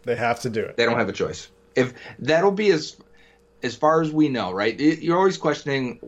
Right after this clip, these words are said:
Speaker 2: how do we know things are different? How do we know things are changing? Free agency is the easy one to point to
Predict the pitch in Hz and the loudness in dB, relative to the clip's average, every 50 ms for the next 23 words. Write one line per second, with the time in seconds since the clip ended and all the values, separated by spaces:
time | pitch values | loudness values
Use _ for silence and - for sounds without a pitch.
0 | - - - - 180 202 208 208 190 170 151 - - 143 135 117 110 101 92 95 | -18 -14 -8 -4 -2 0 2 2 4 4 2 2 2 0 -2 0 -2 0 0 -2
1 | 87 80 82 95 131 147 160 160 156 143 139 - 139 131 123 113 113 104 - - | -4 -4 -4 -4 -2 0 2 2 2 2 2 0 -2 -2 0 0 0 0 0 0
2 | 107 104 92 85 67 - - _ _ _ _ - - 156 156 151 147 156 156 151 | -2 -2 -2 -4 -6 -8 -10 _ _ _ _ 0 4 6 6 8 8 6 6 6
3 | 151 147 139 131 - 131 127 117 90 107 101 95 101 104 104 - _ 127 131 123 | 4 2 -4 -4 -2 -2 0 0 0 -2 0 0 0 0 0 -2 _ 0 2 2
4 | 113 120 113 104 104 101 95 87 80 95 82 80 80 - - - - | 4 2 2 2 2 2 0 -2 0 -2 -2 -2 -2 -8 -10 -12 -12